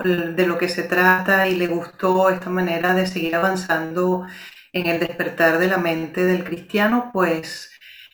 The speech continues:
eh, estaría la escuela de formación, y la escuela es aprender, es entrenar la mente, es hacer las lecciones, la parte práctica, los fundamentos teóricos,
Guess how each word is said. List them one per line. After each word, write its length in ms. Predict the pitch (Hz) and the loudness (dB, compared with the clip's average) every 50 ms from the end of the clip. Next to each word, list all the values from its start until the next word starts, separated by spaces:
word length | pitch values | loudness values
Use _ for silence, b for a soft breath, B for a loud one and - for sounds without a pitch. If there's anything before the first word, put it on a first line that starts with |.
| B B _ - | B B _ -6
eh, 480 | 185 180 175 170 165 156 151 - - - | -4 -2 0 0 0 0 -2 -2 -2 -2
estaría 480 | 180 190 185 - 180 170 170 165 165 170 | -4 -4 -2 0 0 2 4 4 4 4
la 60 | 185 | 4
escuela 540 | 196 190 - - 196 185 175 165 170 175 180 | 2 0 0 2 4 4 4 4 4 2 2
de 160 | 180 180 180 | 2 0 -2
formación, 760 | - 180 160 156 160 170 - - - 269 269 254 247 254 269 247 | -2 -4 -4 -4 -4 -6 -6 -4 0 2 2 4 2 2 2 0
y 80 | 214 180 | 0 0
la 120 | 180 170 | -2 -4
escuela 680 | 170 - - 170 156 151 143 151 160 165 165 165 160 - - | -6 -6 -4 -2 -2 0 0 2 2 2 4 2 2 0 -2
es 200 | 170 165 151 151 170 | -4 -4 -4 -4 -6
aprender, 840 | 170 170 180 180 170 160 156 156 151 151 156 151 156 156 - - - | -4 -2 -2 -2 -2 0 0 0 0 0 0 -2 -4 -6 -10 -12 -12
es 100 | 151 156 | -10 -8
entrenar 440 | 165 160 - - 170 165 160 - 151 | -8 -8 -8 -8 -4 -4 -2 -2 -2
la 140 | 151 151 156 | -4 -4 -4
mente, 760 | 160 156 156 156 156 151 143 - 160 156 156 156 - - 160 | -2 -2 -2 -2 -4 -6 -6 -4 -4 -4 -2 -4 -6 -6 -8
es 80 | 147 | -8
hacer 320 | 160 - - - - - 170 | -8 -6 -4 -4 -4 -2 -2
las 180 | 175 170 180 | -2 -2 -4
lecciones, 880 | 175 165 - - - - 160 156 156 151 151 156 156 151 151 151 147 | -6 -6 -8 -8 -8 -4 -2 0 0 0 0 -2 -2 -4 -4 -4 -4
la 140 | 151 151 147 | -4 -4 -2
parte 320 | - 151 147 - - 160 165 | -2 -2 -2 -4 -8 -10 -6
práctica, 920 | - 165 160 156 151 147 - - - - 156 151 151 - 156 151 147 147 | -2 0 2 2 2 2 0 -4 -12 -10 -10 -10 -6 -4 -4 -2 -2 -2
los 140 | 147 147 - | -4 -6 -6
fundamentos 580 | - 156 151 147 147 147 143 139 147 151 - - | -6 -6 -4 -4 -4 -4 -6 -6 -8 -10 -12 -12
teóricos, 1160 | - - 160 143 143 151 151 151 147 151 147 147 - - 156 151 151 151 143 131 - - - | -8 -6 -4 -2 0 2 2 2 2 0 -4 -8 -6 -2 0 0 2 2 0 -4 -6 -10 -20